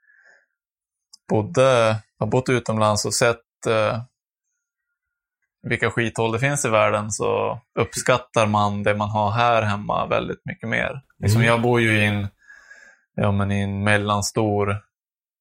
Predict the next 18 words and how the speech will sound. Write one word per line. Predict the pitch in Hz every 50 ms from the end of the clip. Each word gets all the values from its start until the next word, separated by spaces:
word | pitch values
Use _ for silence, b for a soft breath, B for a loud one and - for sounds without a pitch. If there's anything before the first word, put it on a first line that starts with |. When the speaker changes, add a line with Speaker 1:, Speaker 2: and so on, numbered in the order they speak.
| _ _ _ _ _ _ _ - _ _ _
Speaker 1:
svensk | - - - 107 104 101 101 - - -
stad | - - 107 104 104 98 -
som | - - 117 104 104 113 113
man | 107 104 - - 69 67
tyckte | - - 104 - - 113
var | 107 104
världens | 104 104 104 104 104 107 101 -
tråkigaste | - 113 113 110 - 117 113 107 - - 123
stad | - - 113 110 107 107 101
när | 113
man | 107 107 104
växte | 110 107 101 - - 120
upp. | 113 117 117 _ _ - - _ _ _ b b b b b b b b b b b b _ _
Men | - 107 107 104 104 101 101 101
nu | 101 101 98 104 107 113 117 117 113 110 107
ser | 101 - - 120 113 113 110
man | 110 107 107 107
ju, | 104 101 104 104 101 98